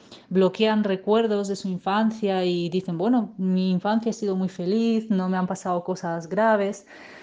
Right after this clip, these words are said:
pues siempre hay algo, ¿no? Entonces, eh, la manera en, en la que podemos saber que, mm, que algo nos bloquea y es algo profundo, tiene que ver con, eh, nuestra vida. <laughs> Es decir, nuestra vida es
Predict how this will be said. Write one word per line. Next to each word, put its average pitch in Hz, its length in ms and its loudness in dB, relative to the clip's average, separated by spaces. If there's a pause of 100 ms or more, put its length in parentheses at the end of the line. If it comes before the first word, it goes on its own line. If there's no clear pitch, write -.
(180)
pues 196 140 -6
siempre 220 280 0
hay 214 140 4
algo, 180 360 2
¿no? 214 180 0
Entonces, 190 600 -2 (380)
eh, 190 340 4
la 190 140 6
manera 214 460 4
en, 233 280 6
en 208 120 4
la 196 100 2
que 202 120 -2
podemos 202 340 4
saber 202 560 0
que, 165 360 -2
mm, 170 320 -4
que 190 100 0
algo 202 180 4
nos 208 200 2
bloquea 185 600 4
y 175 120 -2
es 170 140 -6
algo 196 280 -2
profundo, 208 800 2 (720)
tiene 214 180 0
que 214 120 2
ver 220 260 2
con, 220 480 4
eh, 208 100 2
nuestra 185 420 0
vida. 233 280 2 (240)
<laughs> 175 160 -8
Es 185 80 -2
decir, 196 320 0
nuestra 190 360 0
vida 240 360 4
es 247 200 -2